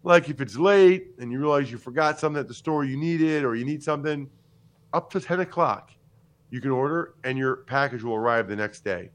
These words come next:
right on time. It's unbelievable. Plus, they've got over six thousand stores nationwide if you wanna go there and get help in store. Next time you're starting a job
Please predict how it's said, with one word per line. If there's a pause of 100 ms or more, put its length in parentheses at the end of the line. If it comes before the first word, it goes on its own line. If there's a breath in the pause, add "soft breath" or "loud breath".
right
on
time. (300)
It's
unbelievable. (360 soft breath)
Plus,
they've
got
over
six
thousand
stores
nationwide
if
you
wanna
go
there (420 soft breath)
and
get
help
in
store. (320 soft breath)
Next
time
you're
starting
a
job